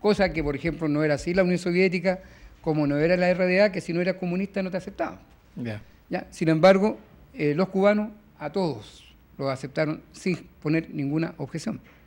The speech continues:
Speaker 2: Tú llegaste a Cuba y después de que te asentaste ahí, eh, y tomaste la decisión de qué hacer, te pusiste a
Speaker 1: Ya.
Speaker 2: estudiar.
Speaker 1: Bueno, y cuando, lo que pasa es que cuando nosotros llegamos ahí, muchos pensábamos que eso iba a ser de paso.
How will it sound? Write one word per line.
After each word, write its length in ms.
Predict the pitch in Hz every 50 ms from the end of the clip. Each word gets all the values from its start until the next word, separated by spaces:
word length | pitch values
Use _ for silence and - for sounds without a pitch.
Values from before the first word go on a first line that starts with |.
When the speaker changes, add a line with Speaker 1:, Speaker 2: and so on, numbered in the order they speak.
| _ - - - - - - - - _
Speaker 2:
Tú 100 | - -
llegaste 280 | 151 147 156 156 - 160
a 20 |
Cuba 400 | 139 147 156 165 175 170 170 175
y 520 | 156 139 143 143 143 143 147 151 143 131 - -
después 420 | - 123 117 117 - - 143 139 131
de 80 | 139
que 100 | 131 135
te 100 | 127 131
asentaste 640 | 123 117 - - 110 107 - 143 135 - - 165 131
ahí, 420 | 139 156 151 151 151 147 147 147
eh, 280 | 143 127 123 120 113 113 120 123 117
y 300 | 127 117 113 110 110 110 107
tomaste 320 | - 123 120 127 127 -
la 80 | 131 123
decisión 320 | 117 - 135 - - 139
de 60 | 135
qué 80 | 131 139
hacer, 260 | 127 - - 160 160
te 80 | - 160
pusiste 300 | 139 131 143 139 - 151
a 20 |
Speaker 1:
Ya. 80 | - 165
Speaker 2:
estudiar. 240 | 143 131 117 104 - - - - - - - _ _ _
Speaker 1:
Bueno, 240 | - - 175 175 165
y 120 | 156 151 160
cuando, 400 | 160 - 190 202 214 214 208 214
lo 100 | 208 190
que 80 | 165 180
pasa 200 | 208 214 214 254
es 60 | 202
que 20 |
cuando 220 | 185 190 190 185 170
nosotros 340 | 160 147 - 220 262 240
llegamos 320 | 214 208 214 214 208 208 190
ahí, 180 | 165 143 151 - - - - -
muchos 340 | - 185 214 220 - 214 190
pensábamos 640 | - 180 160 147 - 202 202 196 196 196 185 - - -
que 960 | - 165 160 160 156 151 147 143 139 139 131 127 131 139 170 - - - 240 240
eso 200 | 180 160 - 180
iba 100 | 170 165
a 40 |
ser 140 | 147 - 170 151
de 80 | 143
paso. 280 | 135 190 208 - -